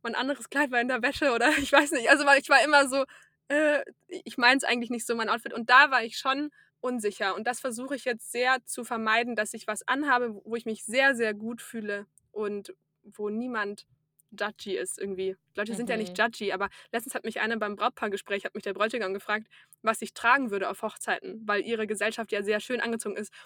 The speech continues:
Speaker 1: Das sei ihm auch wichtig, was ich anhabe. Und dann hab ich mir gedacht, "Krass, hat mich noch nie jemand gefragt." Aber manche Leute legen einfach sehr großen Wert auf diese Ästhetik. Und das fand ich
Speaker 2: Mhm.
Speaker 1: auf jeden Fall spannend, dass das kam.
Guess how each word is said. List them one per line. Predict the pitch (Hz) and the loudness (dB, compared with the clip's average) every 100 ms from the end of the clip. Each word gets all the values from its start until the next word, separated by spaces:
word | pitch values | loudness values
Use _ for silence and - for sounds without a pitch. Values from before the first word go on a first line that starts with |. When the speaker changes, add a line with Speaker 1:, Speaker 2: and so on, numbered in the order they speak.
| - | -10
Speaker 1:
Das | 226 | -4
sei | - 214 | 0 0
ihm | 214 | 0
auch | - | -4
wichtig, | 269 - 247 | -6 -6 -4
was | 208 - | -4 -2
ich | 311 - | -2 -2
anhabe. | 214 202 196 202 - - | 0 0 0 -6 -10 -16
Und | 202 | -10
dann | 196 | -4
hab | 269 | -4
ich | 262 | 0
mir | 262 | 0
gedacht, | 226 220 254 - - - - | 0 2 0 -2 -20 -20 -2
"Krass, | 294 311 | -2 -2
hat | - | -4
mich | 226 - | -6 -8
noch | 208 - | -6 -2
nie | 269 339 339 | 6 8 8
jemand | 269 269 | 4 -2
gefragt." | - 294 302 247 - - - _ - | 0 6 8 8 2 -20 -20 _ 4
Aber | 262 262 277 311 - | 4 8 8 6 4
manche | 226 254 302 | 0 0 2
Leute | 320 320 | 4 4
legen | 247 269 - | -2 -4 -4
einfach | 233 233 | -2 -4
sehr | 208 254 311 | 0 0 2
großen | 339 - 233 | -2 -2 0
Wert | 247 254 | 2 2
auf | - | -2
diese | 247 226 226 - | -8 -2 -2 -2
Ästhetik. | 220 - 392 453 254 359 - - - _ _ | -6 -2 0 0 2 0 0 -14 -20 _ _
Und | |
das | 254 | -6
fand | 220 262 | -4 -2
ich | |
Speaker 2:
Mhm. | 247 | -4
Speaker 1:
auf | 262 | -6
jeden | 254 | -4
Fall | 240 | -2
spannend, | - 247 240 226 | -2 -2 -2 -2
dass | 214 - | -4 -6
das | 220 | -12
kam. | - 208 196 | -6 -4 -4